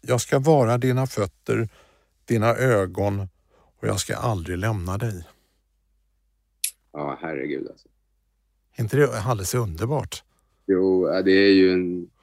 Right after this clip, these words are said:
Speaker 2: Ja, nej, han... Han, eh, han är, han, han är lyckligt lottad, eh, min pappa. Jag tror min... våran yngsta son Rafael, han sa det en gång, <laughs> vilket ju var ganska märkligt. När pappa var, han kunde inte röra sig längre, men då så sa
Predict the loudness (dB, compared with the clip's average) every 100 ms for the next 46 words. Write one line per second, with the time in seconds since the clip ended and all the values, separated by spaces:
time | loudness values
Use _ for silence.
0 | _ 0 2 0 -2 -2 0 2 2 4
1 | 4 2 0 0 2 0 2 2 2 -2
2 | _ _ _ _ _ -20 _ _ _ _
3 | _ _ _ _ _ _ _ -2 2 4
4 | 2 0 0 2 2 2 2 4 6 4
5 | 2 2 2 4 0 2 -2 0 -2 0
6 | 0 0 -2 -4 -6 -8 _ -6 2 6
7 | 6 4 -2 -14 _ _ -4 2 4 8
8 | 8 8 6 2 2 4 6 4 4 2
9 | 2 4 4 6 6 4 2 2 -2 -6
10 | -14 -16 _ 4 4 6 6 6 4 4
11 | 2 0 2 2 2 0 0 _ -20 -20
12 | _ _ -8 -2 -2 0 2 4 4 2
13 | 0 _ _ _ -2 4 4 4 4 4
14 | 4 2 2 2 2 0 -2 -2 -2 -2
15 | 0 0 2 -2